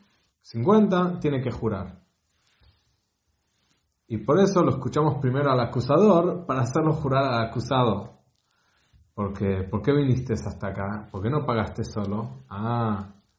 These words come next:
ahora reconocer, reconoces solo cincuenta. Queremos verificar que tenás, que estás hablando de, de la verdad.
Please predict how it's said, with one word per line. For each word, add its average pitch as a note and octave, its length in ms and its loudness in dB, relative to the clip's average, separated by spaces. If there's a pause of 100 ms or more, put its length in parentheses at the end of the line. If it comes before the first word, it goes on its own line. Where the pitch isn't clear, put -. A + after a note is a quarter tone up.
ahora G2+ 260 -4
reconocer, G#2+ 480 -4 (260)
reconoces G2 600 -6
solo A2 220 -4
cincuenta. D3 840 -4 (200)
Queremos A#2 680 -4 (800)
verificar G#2+ 640 -4
que G2+ 480 -2 (1500)
tenás, A2+ 500 -4
que - 120 -10
estás G#2+ 280 -8
hablando A#2 600 0
de, G#2 100 -2
de G#2+ 400 -4
la G#2 140 0
verdad. C3 640 0